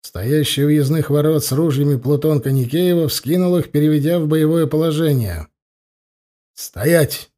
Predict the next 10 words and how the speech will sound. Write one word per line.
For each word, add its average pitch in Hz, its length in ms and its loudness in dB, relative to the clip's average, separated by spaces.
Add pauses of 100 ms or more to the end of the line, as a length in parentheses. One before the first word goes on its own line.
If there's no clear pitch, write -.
(100)
Не 139 140 -4
с - 80 -2
места!» 151 580 0 (580)
рявкнул 143 540 -4
подпрапорщик. 123 880 -6
«Стой, 185 340 4
а 170 40 0
то 175 120 0
стрелять 160 440 2
будем!» 139 440 2